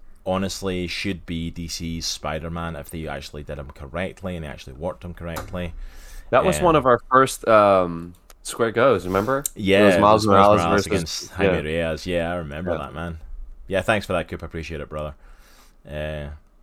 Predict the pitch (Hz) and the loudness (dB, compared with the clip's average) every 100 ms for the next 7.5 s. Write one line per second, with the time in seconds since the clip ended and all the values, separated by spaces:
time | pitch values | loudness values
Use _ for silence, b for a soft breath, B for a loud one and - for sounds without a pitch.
0 | _ _ _ _ _ _ _ _ _ _ | _ _ _ _ _ _ _ _ _ _
1 | - _ _ _ _ _ _ _ _ _ | -20 _ _ _ _ _ _ _ _ _
2 | _ - 131 143 151 156 147 113 117 120 | _ 0 2 4 4 2 2 2 2 2
3 | 110 110 - 107 95 85 92 104 - 104 | 2 0 -4 -6 -6 -6 -2 -2 -2 -2
4 | 104 92 85 82 80 80 78 90 85 82 | -2 -2 -2 -2 -4 -4 -6 -6 -6 -6
5 | - 87 131 135 135 131 101 - 110 123 | -8 -2 0 0 0 -2 -2 -2 -2 -2
6 | 101 110 110 - - _ - 120 - 95 | 0 0 -2 -4 -18 _ -2 -2 -2 -2
7 | 110 101 90 85 | 0 0 -2 -2